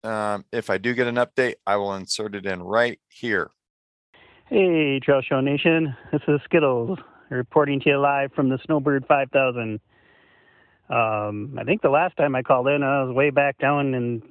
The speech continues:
Speaker 2: southern Ohio, and things were kind of flat and not too interesting. But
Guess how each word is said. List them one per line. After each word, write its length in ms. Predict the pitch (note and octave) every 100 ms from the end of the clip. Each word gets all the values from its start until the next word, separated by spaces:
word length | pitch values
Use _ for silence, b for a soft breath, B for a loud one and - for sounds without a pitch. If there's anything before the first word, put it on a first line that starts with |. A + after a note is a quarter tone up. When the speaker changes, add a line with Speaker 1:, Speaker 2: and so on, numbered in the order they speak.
| -
Speaker 2:
southern 280 | D3 C#3+ C3
Ohio, 600 | A#2+ D3 B2+ A#2+ A#2+ A#2+
and 280 | A2+ A2 A2 b b b b b b b -
things 300 | B2+ B2+ A#2+
were 380 | A#2+ A#2+ A#2 A#2 _ -
kind 220 | E3+ E3+
of 80 | C3+
flat 260 | - B2 A#2+
and 120 | B2
not 220 | B2+ B2+
too 160 | - B2+
interesting. 680 | A#2+ A2+ A#2 - B2+ C3+ B2+ B B -
But 200 | A2+